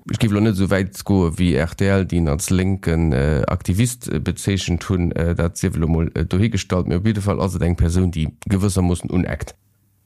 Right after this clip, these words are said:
Am Ugangszitat hat man schon angeschwärzt, do de Wort zweitausendachtzehn, wo dem Nachfolger von der Sam Thompson gegangen ist, die damals aus dem Staatsrat ausgeschieden ist, für an die Regierung zu gehen. Da gibt effektiv auch schon ein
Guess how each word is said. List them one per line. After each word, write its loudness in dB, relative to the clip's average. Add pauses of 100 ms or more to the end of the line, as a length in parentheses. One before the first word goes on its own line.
(140)
Am 0
Ugangszitat 2
hat 2
man 2
schon -2
angeschwärzt, 0
do 2
de -2
Wort 0
zweitausendachtzehn, 0
wo 2
dem 0
Nachfolger 0
von 0
der 0
Sam 0
Thompson 0
gegangen 2
ist, -2
die 2
damals 2
aus 0
dem -2
Staatsrat -2
ausgeschieden 0
ist, -2
für 0
an 2
die -14
Regierung 2
zu -2
gehen. 2 (480)
Da 4
gibt 0
effektiv 2
auch 2
schon 2
ein 0